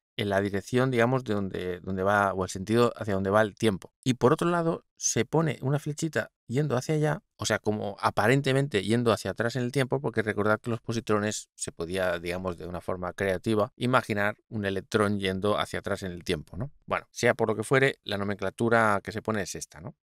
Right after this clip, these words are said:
Entonces aquí, como vuelve a salir un electrón, entonces lo tiramos para allá, porque va en el sentido del tiempo, y esto hacia allá, para que quede claro que va en contra del tiempo, como hacia el pasado. Pero ojo, esto no es,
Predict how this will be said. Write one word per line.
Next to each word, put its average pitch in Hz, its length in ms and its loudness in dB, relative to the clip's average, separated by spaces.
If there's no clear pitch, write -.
Entonces 101 260 2
aquí, 110 300 -2
como 90 180 -6
vuelve 98 220 0
a - 20 2
salir 98 200 0
un 107 120 0
electrón, 143 380 0
entonces 98 460 -4
lo 85 340 -10
tiramos 85 320 -8
para 107 200 -2
allá, 175 180 0
porque - 200 -12
va 92 260 -4
en 95 100 -8
el 87 120 -14
sentido 92 520 -2
del 87 180 -8
tiempo, 127 400 -4
y 117 200 -2
esto 131 400 -2
hacia - 280 -18
allá, 92 260 -2
para 87 340 -12
que - 140 -20
quede 90 180 -8
claro 92 220 -4
que 90 100 -10
va 90 240 -4
en 95 240 -12
contra 113 460 2
del 92 420 -16
tiempo, - 300 -12
como 85 180 -14
hacia 80 420 -10
el 82 120 -12
pasado. 92 480 0
Pero 107 160 4
ojo, - 260 -4
esto 113 300 2
no 113 320 4
es, 120 260 -2